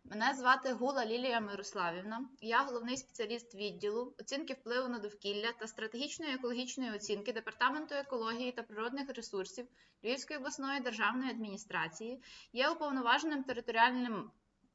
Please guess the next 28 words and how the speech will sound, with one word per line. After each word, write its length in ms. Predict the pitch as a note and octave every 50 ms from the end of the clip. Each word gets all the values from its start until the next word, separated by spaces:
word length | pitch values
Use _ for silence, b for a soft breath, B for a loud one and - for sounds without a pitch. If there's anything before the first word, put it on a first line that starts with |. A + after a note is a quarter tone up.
| _ _ _ _ _ _ _ _ - - -
є 140 | B3+ C#4
представником 560 | C4+ C#4 C4 - - B3 B3 B3+ B3+ C#4+ D4+ B3+
уповноваженого 680 | B3+ B3+ A#3+ A#3 A3+ A#3 A#3 B3 C4+ C4+ B3+ A3+ G#3
територіального 720 | - G#3+ G#3+ A3 A3+ A3+ A#3 A#3+ A#3 A3+ G#3+ G3+ F3 - F#3
органу 360 | F#3 F#3 A3 B3+ C#4 E4+ F#4 -
та 140 | - D4 -
організатором 720 | A#3+ A#3+ A#3 G#3+ G#3+ G3+ G#3 A3 C#4 - F4 E4 D4+ C4+
даних 300 | A3+ G#3+ A3+ A#3+ B3+ A#3+
громадських 500 | A3+ G#3 G3+ G3+ G#3 G#3 - - G#3+ G#3
слухань. 340 | - - E3 D#3 - - D3+ _ B B B B B B B
Сьогодні, 480 | B - C4 C4 C4 C4+ C#4 C#4 E4+ E4+
дев'ятого 540 | C4+ C4+ B3+ B3+ B3+ B3+ B3+ B3+ A#3+ A3 G#3
квітня 480 | - - A3 A#3 A#3 A3+ - G#3+ G#3
дві 80 | F#3+ F#3
тисячі 280 | - A3+ A3+ - - -
двадцять 280 | G3+ G#3 G#3 G#3 -
п'ятого 420 | - G#3+ G#3 G3+ G3 G3 F#3+ G3 F3+
року, 320 | F3+ G3 A#3+ A#3+ - D#4
ми 100 | C#4+ C#4
проводимо 480 | C4+ C4 B3+ B3+ C4+ D4 D4+ C#4+ C#4+ D4+
громадські 480 | C4+ C4 A#3+ A#3 B3+ B3+ - - B3
слухання 440 | B3 - - B3+ C4+ C4+ C#4+ C4 C4
щодо 260 | C4 - B3 A3 A3
планованої 540 | - - A3 G#3 G#3+ A3+ B3 C4+ C4+ C#4 C4
діяльності, 680 | A3 A3 G#3+ G#3 F#3+ F#3 F#3 F#3+ A3 A3 - - A#3+
яка 200 | A#3 G#3+ - A#3+
полягає 600 | A#3 - A#3+ A3+ A3 G#3+ G#3+ F#3+ F#3 G#3 A#3 - -
у 180 | G#3+ A#3 B3